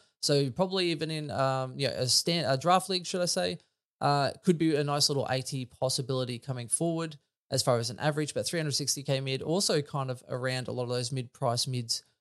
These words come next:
at the moment. Not sure on his scoring potential, but let's wait and see.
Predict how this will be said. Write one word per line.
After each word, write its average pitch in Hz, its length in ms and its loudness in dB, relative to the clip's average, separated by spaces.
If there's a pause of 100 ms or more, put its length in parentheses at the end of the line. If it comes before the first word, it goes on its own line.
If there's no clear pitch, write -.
at 131 140 0
the 131 80 0
moment. 165 460 2 (360)
Not 214 140 6
sure 220 200 6
on 202 60 0
his 196 120 2
scoring 196 240 2
potential, 185 340 -4
but 175 140 0
let's 151 240 0
wait 139 180 0
and 135 240 -4
see. 127 440 0